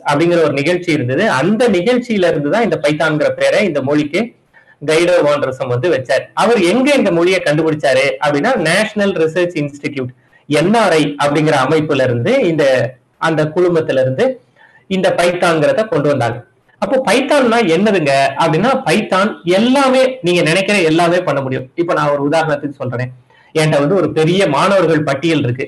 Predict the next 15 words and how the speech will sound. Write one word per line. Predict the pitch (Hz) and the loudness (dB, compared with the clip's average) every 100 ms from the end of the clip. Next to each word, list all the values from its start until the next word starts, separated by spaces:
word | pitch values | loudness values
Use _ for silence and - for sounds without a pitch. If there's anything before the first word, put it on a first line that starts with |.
| - | -4
ஒரு | 147 139 | -2 0
ஆ-, | 120 123 | 0 0
ல-, | 123 - | -2 -4
லட்சம் | 135 139 - 208 | -4 -4 -2 0
மாணவர்கள் | 151 185 190 170 - | 2 2 2 2 0
பட்டியல் | 131 147 135 | -2 0 -2
இருக்கு. | 120 120 - | -2 -4 -2
அதுல | 160 170 151 143 - _ - - | 0 2 2 0 -4 _ -18 -2
யார் | 165 214 254 | 0 2 4
யாரெல்லாம் | 220 175 208 202 | 2 2 0 0
கணக்குல | 175 220 214 175 | 0 0 0 2
நூத்துக்கு | 175 180 170 | 0 0 0
நூறு | 165 175 | 0 2
வாங்கியிருக்கிறாங்கன்னு | 147 147 151 139 135 143 | 2 0 -2 -2 -2 0
பாக்கணுமா? | 135 127 127 123 | 0 -2 -2 -2